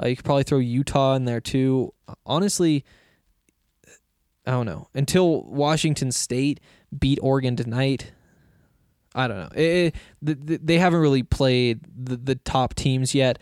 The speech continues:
and when they make the, I don't know, the Oregon road trip, I wouldn't be surprised if they lose two games. Even when the Oregon teams go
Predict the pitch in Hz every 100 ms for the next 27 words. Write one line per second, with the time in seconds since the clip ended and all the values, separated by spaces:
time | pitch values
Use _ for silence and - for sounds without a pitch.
0 | - - - 127 123 123 131 131 127 127
1 | 135 - - 127 120 113 110 104 110 98
2 | 98 120 139 135 131 123 123 117 123 -
3 | 135 - 131 131 127 131 143 - 143 135
4 | 127 120 113 120 120 120 - 117 117 113
5 | - 143 214 214 220 208 220 214 190 202
6 | 185 156 135 131 139